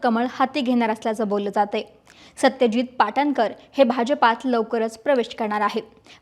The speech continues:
पण खरं तर पाटणकरांबाबतची ही चर्चा अजित पवारांच्या राष्ट्रवादीसोबत होती, पण तो अंदाज चुकवत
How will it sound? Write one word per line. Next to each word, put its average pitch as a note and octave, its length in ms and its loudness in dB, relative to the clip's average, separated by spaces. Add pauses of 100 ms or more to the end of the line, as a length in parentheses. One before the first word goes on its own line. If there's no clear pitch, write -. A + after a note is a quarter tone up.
पण F4 200 2
खरं C#4+ 300 -4
तर B3 220 0
पाटणकरांबाबतची B3+ 1160 -2
ही C4+ 80 -2
चर्चा A3+ 480 0 (300)
अजित F#4 340 4
पवारांच्या D4+ 420 2
राष्ट्रवादीसोबत A#3 800 0
होती, G#3+ 320 -6 (320)
पण A3 220 0
तो A3+ 80 0
अंदाज A3 420 0
चुकवत B3+ 440 2